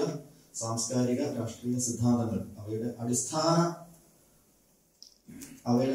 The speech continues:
അടിസ്ഥാനം ഉറപ്പിച്ചു പോകാൻ പറ്റും. അതാണ് ഞാൻ പറയുന്നത്. ഈ സിദ്ധാന്തങ്ങളൊക്കെ എല്ലാവരും പറയാറുണ്ട്, പക്ഷെ അവയുടെ അടിസ്ഥാനം ഉറക്കുക എന്നൊരു സംഗതിയുണ്ട്. അതാണ് സ്കൂൾ ഓഫ് ടീച്ചേഴ്സിന്റെ ഒരു പ്രധാനപ്പെട്ട സംഭാവന. അതായത് നമുക്ക് എന്തെങ്കിലും ഒരു കാര്യം അതിനകത്ത് നമ്മൾ വീണ്ടും ആലോചിക്കണമെന്നുണ്ടെങ്കിൽ ഒരു അടിത്തറ വേണം. ആ അടിത്തറ നിർമ്മിച്ച പ്രധാനപ്പെട്ട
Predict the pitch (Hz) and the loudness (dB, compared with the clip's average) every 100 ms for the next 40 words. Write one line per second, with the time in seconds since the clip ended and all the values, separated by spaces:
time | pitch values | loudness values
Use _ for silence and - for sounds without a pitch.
0 | - 147 - 185 190 180 143 - 123 110 | 0 0 2 4 6 6 4 2 2 2
1 | 98 87 - 98 113 110 98 95 - 95 | 2 -2 -4 -2 0 0 -2 -4 -8 -4
2 | 90 82 82 - 113 123 120 117 - 120 | -4 -4 -8 -10 2 2 2 -4 -4 -2
3 | 151 165 180 175 165 165 160 135 139 131 | 0 2 2 4 4 4 4 4 4 2
4 | 117 113 - 123 120 123 127 123 147 - | 2 2 2 0 0 0 0 2 2 2
5 | 185 185 156 151 147 143 123 117 113 110 | 2 2 0 2 0 2 2 4 4 4
6 | 98 85 110 123 143 - 127 120 131 131 | 2 0 0 2 0 0 0 0 -2 -4
7 | - 131 120 113 123 123 - - 120 113 | -4 -4 -2 -2 -2 -4 -10 -10 -6 -2
8 | 110 98 87 - 107 110 110 120 117 - | -2 -2 -4 -8 -6 -4 -2 -2 -4 -6
9 | 139 123 147 151 147 143 143 139 139 139 | -4 -2 0 -2 0 0 0 -4 -6 -10
10 | 139 139 135 139 170 156 139 139 - - | -12 -10 -4 4 4 4 -2 0 -2 -2
11 | 147 143 123 123 127 - - - - 98 | -2 0 0 0 0 0 0 2 4 4
12 | - - - - - _ 120 135 135 147 | 0 -6 -16 -20 -20 _ -2 2 4 4
13 | 165 165 147 139 143 165 156 - - _ | 6 4 4 2 0 0 -2 -10 -20 _
14 | - _ _ - _ - 117 131 127 - | -20 _ _ -20 _ -6 0 2 4 4